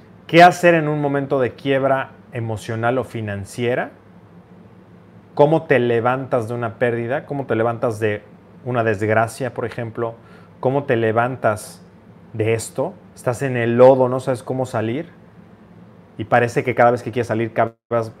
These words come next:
cavas más hondo. ¿Qué tienes que hacer? Un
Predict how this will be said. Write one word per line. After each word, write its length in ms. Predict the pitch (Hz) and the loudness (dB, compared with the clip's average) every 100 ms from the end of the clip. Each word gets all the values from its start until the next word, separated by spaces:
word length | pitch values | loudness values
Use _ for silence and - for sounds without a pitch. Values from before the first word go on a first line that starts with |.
| - | 0
cavas 260 | 120 120 | 2 2
más 240 | 113 113 - | 0 -6 -6
hondo. 360 | 123 120 135 196 - | -6 -4 -6 -8 -8
¿Qué 100 | - | -6
tienes 380 | 127 131 123 110 | -6 -6 -8 -8
que 80 | 117 | -8
hacer? 300 | 110 135 185 - - - - | -6 -8 -10 -14 -20 -20 -10
Un 220 | - 139 | -4 -4